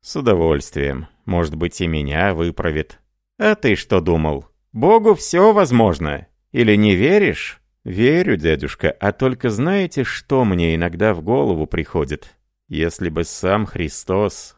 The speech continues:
стал творить чудеса и проповедовать на Адмиралтейской или Дворцовой площади, тут и до Пилата не дошло бы, а первый квартальный взял бы его на съезжую.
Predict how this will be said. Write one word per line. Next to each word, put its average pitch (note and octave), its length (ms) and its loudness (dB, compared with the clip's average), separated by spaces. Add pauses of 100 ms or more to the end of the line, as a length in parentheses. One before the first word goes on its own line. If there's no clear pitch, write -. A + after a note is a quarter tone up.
стал D#2 380 -4
творить E2 480 -4
чудеса E2+ 580 -2
и G2 120 -2
проповедовать F2 800 -4
на E2+ 180 -2
Адмиралтейской F2+ 920 -2
или F2+ 320 -2
Дворцовой E2+ 600 -2
площади, F2+ 800 -4 (280)
тут F2+ 280 -2
и F2+ 140 4
до E2+ 160 0
Пилата F2+ 500 2
не D#2+ 120 -2
дошло D#2+ 440 -2
бы, C#2+ 180 -2
а D2 100 0
первый F2+ 480 0
квартальный F2+ 800 0
взял D2 400 -2
бы F#2+ 120 -2
его D#2+ 260 -2
на F#2+ 140 -2
съезжую. D#2 840 -2